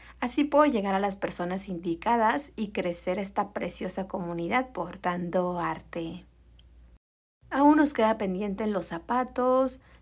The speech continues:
la parte superior de la cabeza. Estoy pensando aún si las hojas o el resto del diseño lo vamos a seguir bordando con aguja mágica o lo bordamos con aguja tradicional. Cuéntame en los comentarios qué es lo que te gustaría ver.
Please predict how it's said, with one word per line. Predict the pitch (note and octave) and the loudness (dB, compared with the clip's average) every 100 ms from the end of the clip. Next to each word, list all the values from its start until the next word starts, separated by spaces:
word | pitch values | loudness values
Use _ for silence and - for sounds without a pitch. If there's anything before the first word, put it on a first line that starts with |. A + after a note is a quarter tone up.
| - | -6
la | G#3+ G#3 | -6 -4
parte | G#3+ G#3+ G#3+ | -4 -4 -4
superior | G#3 G3 F#3+ F3+ | -4 -4 -2 -2
de | F#3 | -2
la | F#3 F#3 | -2 -2
cabeza. | - E3 A3 B3 A#3+ A3 G#3 A3+ B3+ C4 - - - - | -4 0 0 0 0 0 2 0 -2 -8 -20 -20 -14 -10
Estoy | G3 - A3+ | -8 -6 -2
pensando | B3 A3+ G3+ G3+ | -2 -2 -2 0
aún | F#3 F3+ F#3+ | 0 0 -2
si | G3+ | -2
las | F3 E3 - - | -2 -2 -6 0
hojas | A#3+ A#3+ - A3+ A#3+ A#3+ - | 2 2 0 2 2 0 -2
o | G#3 A3+ B3+ A3 | -2 0 -2 -6
el | G3 | -6
resto | G3 A#3 B3 A#3+ A#3 | -4 0 0 0 0
del | G#3+ G3 | 0 0
diseño | G3 B3+ A#3+ A#3 | -4 0 0 2
lo | A3 G3+ | 0 -2
vamos | F#3+ G3 G3 | -2 -4 -6
a | |
seguir | F#3+ F3+ F#3 F#3 | -8 -6 -6 -4
bordando | F#3+ F#3+ G3 G3 | -2 -2 -4 -4
con | F#3 | -4
aguja | F#3 F#3 F#3 G3 | -4 -4 -4 -4
mágica | G#3+ A3+ A#3 A3+ B3 B3 | -2 -2 -2 0 -2 0
o | B3+ C4 | 2 4
lo | B3+ A3 | 4 2
bordamos | G3 G3 G#3 A3 G#3+ | -2 -4 -4 -4 -4
con | - A#3 | -2 -2
aguja | G#3 G3+ G3 G3+ G3+ | -2 -4 -6 -6 -4
tradicional. | G#3 G#3 G3+ G3 A3 G3+ F3 D3+ D#3 - - - - - - _ - - - - | -4 -4 -4 -6 -6 -6 -8 -10 -14 -20 -20 -20 -20 -20 -20 _ -20 -20 -20 0
Cuéntame | C4 B3+ B3+ A#3+ | 4 4 4 2
en | G3+ | 2
los | F#3+ | -2
comentarios | - F#3+ F3+ C4 C4 C4 C4 B3+ | -4 -4 -2 0 2 2 2 0
qué | A#3+ | -2
es | |
lo | A3+ A3+ | 0 -2
que | A3 | -4
te | - | -6
gustaría | F3+ F#3 - F3+ F#3 F#3 | -6 -6 -6 -6 -6 -4
ver. | A3 C4+ C4+ | -2 -2 -2